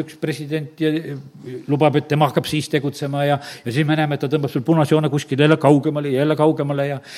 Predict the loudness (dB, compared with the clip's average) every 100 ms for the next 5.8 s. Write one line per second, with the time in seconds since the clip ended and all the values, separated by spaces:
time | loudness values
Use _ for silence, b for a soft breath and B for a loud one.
0 | B B 4 4 6 4 6 4 4 4
1 | 4 6 4 2 -2 -2 -2 -2 0 2
2 | 2 0 -2 0 2 2 0 -2 -4 -8
3 | B B B 2 4 2 0 B B B
4 | B 2 4 4 2 2 2 2 -4 0
5 | 2 4 2 2 4 4 4 2